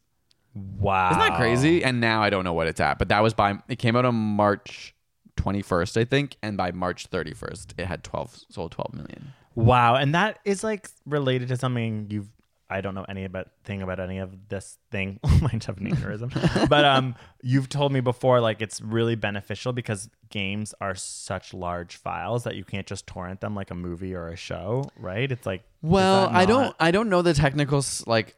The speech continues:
Speaker 2: of it, but in many ways, yeah, games are huge and they often rely on certain platforms. So it's difficult to just download, like,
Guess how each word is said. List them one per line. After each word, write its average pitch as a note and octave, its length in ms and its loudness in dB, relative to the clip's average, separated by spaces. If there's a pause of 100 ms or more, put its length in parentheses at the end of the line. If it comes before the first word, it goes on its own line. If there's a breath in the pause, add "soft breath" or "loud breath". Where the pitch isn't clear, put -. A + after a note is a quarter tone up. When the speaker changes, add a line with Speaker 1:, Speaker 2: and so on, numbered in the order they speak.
Speaker 2:
of G#2+ 220 4
it, C#3 220 2
but G2+ 340 4
in A#2 240 0
many A2+ 220 4
ways, G#2+ 260 4
yeah, F2+ 140 -2
games G2 340 -4
are A2+ 100 0
huge C#3+ 600 -2 (220)
and C#3 580 0
they A2+ 320 2
often G2 520 -4
rely F#2 400 0
on F2+ 160 -4
certain F2+ 220 -8
platforms. F2 420 -8
So A2 60 2
it's G#2+ 140 0
difficult C3+ 360 0
to G#2 100 -12
just F#2 300 -6
download, F2+ 460 -4
like, G#2+ 180 -2